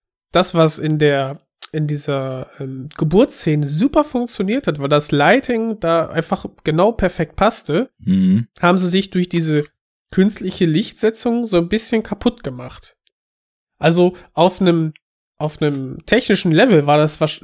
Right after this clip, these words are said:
Speaker 1: war das super aufwendig und war auch, auch dann mit dem Schattenwurf und so echt krass, wie die das hingekriegt haben.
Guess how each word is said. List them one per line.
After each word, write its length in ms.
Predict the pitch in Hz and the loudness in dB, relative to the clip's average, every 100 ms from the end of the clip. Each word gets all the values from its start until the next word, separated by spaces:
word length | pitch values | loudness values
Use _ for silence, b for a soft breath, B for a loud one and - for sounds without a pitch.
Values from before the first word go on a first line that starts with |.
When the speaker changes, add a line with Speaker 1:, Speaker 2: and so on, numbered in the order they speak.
| 135 | -4
Speaker 1:
war 120 | 160 | 0
das 160 | 165 143 | 0 2
super 280 | 214 226 160 | 0 4 4
aufwendig 840 | 240 - 156 135 143 214 - - | 4 2 -6 -4 -4 -6 -8 -4
und 180 | 160 156 | -2 2
war 160 | 170 | 4
auch, 260 | 160 165 - _ _ _ _ _ - | 4 2 -2 _ _ _ _ _ -20
auch 180 | - 156 | -4 -2
dann 160 | - 165 | 0 0
mit 120 | 156 | 0
dem 120 | 147 | -2
Schattenwurf 680 | 143 220 220 190 202 220 208 | 2 0 0 0 2 0 -2
und 140 | 190 | -6
so 240 | 202 196 190 | -2 -2 -2
echt 500 | 180 220 - - - _ _ _ _ _ _ _ _ | 2 2 0 -16 -20 _ _ _ _ _ _ _ _
krass, 320 | - 196 - | 0 0 0
wie 100 | 185 | -2
die 100 | 180 | 0
das 200 | 165 147 | -2 -2
hingekriegt 540 | 156 196 214 233 226 - | -2 -4 -6 -10 -6 -4
haben. 300 | 214 226 | -2 -4